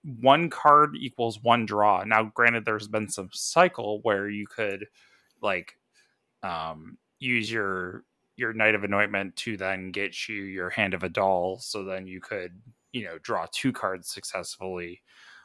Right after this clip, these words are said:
Um, uh, but it,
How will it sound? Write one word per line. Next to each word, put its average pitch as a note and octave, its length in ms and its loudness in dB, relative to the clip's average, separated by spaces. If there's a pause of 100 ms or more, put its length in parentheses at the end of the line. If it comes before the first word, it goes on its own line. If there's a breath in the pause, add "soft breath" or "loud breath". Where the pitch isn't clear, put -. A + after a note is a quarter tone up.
(160 loud breath)
Um, F2 600 -8 (1400)
uh, F2+ 340 -12 (120)
but G2+ 220 -2 (340)
it, A2+ 380 -4